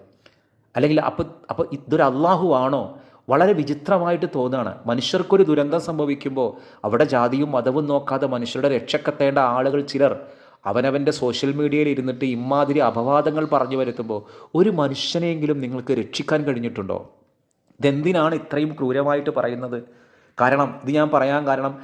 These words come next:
ഇ-, ഇതുപോലെയുള്ള പ്രകൃതിക്ഷോഭങ്ങളോ അല്ലെങ്കിൽ ദുരന്തങ്ങൾ സംഭവിക്കുമ്പോൾ അത് ദൈവിക ശിക്ഷയായിട്ട് നമ്മൾ വ്യാഖ്യാനിക്കരുത്. അതൊരിക്കലും ഒരു വിശ്വാസിയുടെ ഭാഗത്ത് നിന്ന് ഉണ്ടാ-, ഉ-,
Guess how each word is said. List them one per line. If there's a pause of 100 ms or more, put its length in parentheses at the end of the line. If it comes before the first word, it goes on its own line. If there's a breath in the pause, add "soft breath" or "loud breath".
(400 loud breath)
ഇ-,
ഇതുപോലെയുള്ള
പ്രകൃതിക്ഷോഭങ്ങളോ
അല്ലെങ്കിൽ
ദുരന്തങ്ങൾ
സംഭവിക്കുമ്പോൾ (400 loud breath)
അത്
ദൈവിക
ശിക്ഷയായിട്ട്
നമ്മൾ
വ്യാഖ്യാനിക്കരുത്. (420 soft breath)
അതൊരിക്കലും
ഒരു
വിശ്വാസിയുടെ
ഭാഗത്ത്
നിന്ന്
ഉണ്ടാ-, (220)
ഉ-,